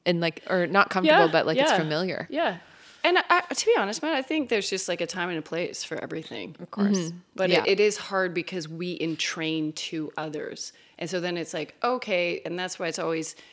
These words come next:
Speaker 2: you know, I always say to my daughter, like, like, mind,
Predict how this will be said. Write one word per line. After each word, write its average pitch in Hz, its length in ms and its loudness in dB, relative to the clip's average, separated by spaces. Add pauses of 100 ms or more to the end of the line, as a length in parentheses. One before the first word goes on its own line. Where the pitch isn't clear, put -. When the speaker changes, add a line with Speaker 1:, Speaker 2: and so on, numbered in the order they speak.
(140)
Speaker 2:
you 190 60 -10
know, 175 100 -4
I 156 40 -4
always 151 160 -4
say 170 160 -6
to 156 60 -6
my 143 140 -8
daughter, 151 340 -6
like, 127 340 -10 (300)
like, 160 180 -10
mind, 180 880 -4